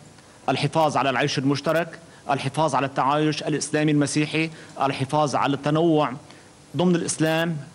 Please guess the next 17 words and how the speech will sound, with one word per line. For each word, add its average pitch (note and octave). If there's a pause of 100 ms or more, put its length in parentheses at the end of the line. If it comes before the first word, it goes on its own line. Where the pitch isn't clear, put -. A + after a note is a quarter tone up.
السني، D#3+ (120)
الشيعي، D#3+
الدرزي، C#3+
العلوي. D#3 (280)
هكذا E3+
كنا، D#3+ (240)
هكذا E3+
تربينا D#3
وهكذا D#3
سنبقى. C#3+ (480)
لا E3
مجال F#3
لأحد E3 (340)
أن E3+
يزعزع D#3
عيشنا D#3
المشترك D#3